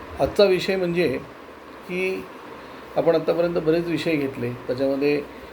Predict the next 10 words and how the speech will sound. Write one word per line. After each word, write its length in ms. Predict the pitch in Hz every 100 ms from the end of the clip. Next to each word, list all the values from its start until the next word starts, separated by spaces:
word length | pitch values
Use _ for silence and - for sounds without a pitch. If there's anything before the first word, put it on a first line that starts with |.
| - -
अ, 240 | 151 139
ब्राह्मणेतर 600 | 127 131 127 143 - 151
स-, 640 | 147 160 147 143 139 135
समाजाने 500 | 147 139 143 139 143
आपल्याशी 680 | 139 127 135 135 147 139 139
वैर, 380 | 143 123 143 147
अ, 380 | 147 - 139 135
करू 260 | 127 143 139
नये 320 | 131 131 135
वगैरे, 380 | 127 123 127